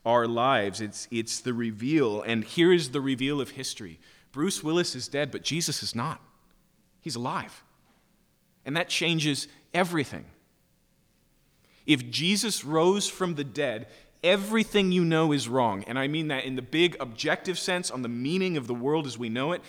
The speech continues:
and I mean it in the subjective sense of your personal history and future. It changes everything.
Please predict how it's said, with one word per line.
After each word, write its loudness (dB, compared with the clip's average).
and -6
I -4
mean -2
it -4
in -4
the -6
subjective -4
sense -6
of -10
your -4
personal 0
history -6
and -6
future. -12
It -12
changes 0
everything. -10